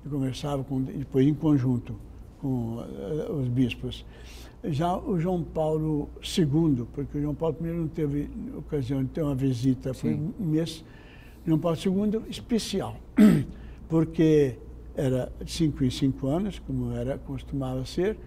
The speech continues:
Speaker 1: mas, primeiramente, iam às visitas às congregações, mas já marcado, cada um recebia ao chegar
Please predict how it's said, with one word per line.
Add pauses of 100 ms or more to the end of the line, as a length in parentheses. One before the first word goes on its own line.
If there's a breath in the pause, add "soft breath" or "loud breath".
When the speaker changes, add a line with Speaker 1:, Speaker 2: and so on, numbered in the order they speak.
(360 loud breath)
Speaker 1:
mas,
primeiramente, (520 loud breath)
iam (120)
às
visitas
às
congregações, (400 loud breath)
mas
já
marcado,
cada
um
recebia
ao
chegar